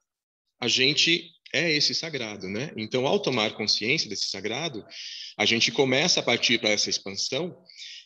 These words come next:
e aí tem-se essa conexão com o todo, pegando a fala da Margarete. E antes de entrar, ah, na,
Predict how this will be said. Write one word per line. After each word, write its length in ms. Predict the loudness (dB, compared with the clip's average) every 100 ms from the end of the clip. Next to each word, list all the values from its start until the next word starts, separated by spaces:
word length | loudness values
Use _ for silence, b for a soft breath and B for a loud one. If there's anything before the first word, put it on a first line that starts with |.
| -2
e 140 | 4
aí 580 | 6 8 6 8 6 2 -4 B B _ -20 _
tem-se 360 | 4 4 4 2
essa 160 | -2
conexão 500 | -2 -4 -2 0 -2
com 200 | -2 -4
o 40 | -4
todo, 640 | 0 2 2 -2 -4 -14 _ _
pegando 340 | 0 2 2 2
a 40 |
fala 300 | 2 2 4
da 120 | 2
Margarete. 680 | 0 0 -2 -4 -4 -6 -8 -12 B B B B 4
E 120 | 4
antes 200 | 6 4
de 100 | 4
entrar, 440 | 2 2 2 2
ah, 140 | 0 -2
na, 640 | 0 0 0 -2 -6 -12